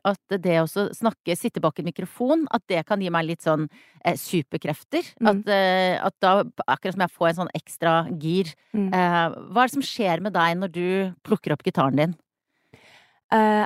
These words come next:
Speaker 2: jeg, jeg, og jeg føler meg veldig trygg.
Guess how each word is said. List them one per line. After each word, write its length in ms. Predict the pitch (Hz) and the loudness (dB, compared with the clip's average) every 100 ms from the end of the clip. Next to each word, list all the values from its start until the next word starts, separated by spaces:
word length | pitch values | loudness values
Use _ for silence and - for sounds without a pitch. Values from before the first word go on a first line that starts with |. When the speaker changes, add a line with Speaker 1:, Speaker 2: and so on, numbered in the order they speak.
| - - | 0 2
Speaker 2:
jeg, 200 | 240 254 | 4 4
jeg, 140 | 240 226 | 2 2
og 100 | 240 226 | 2 2
jeg 100 | - | 2
føler 340 | 269 247 202 | 4 4 6
meg 280 | 214 254 233 | 6 4 4
veldig 320 | 254 226 208 - | 4 4 0 0
trygg. 320 | 254 262 | 0 2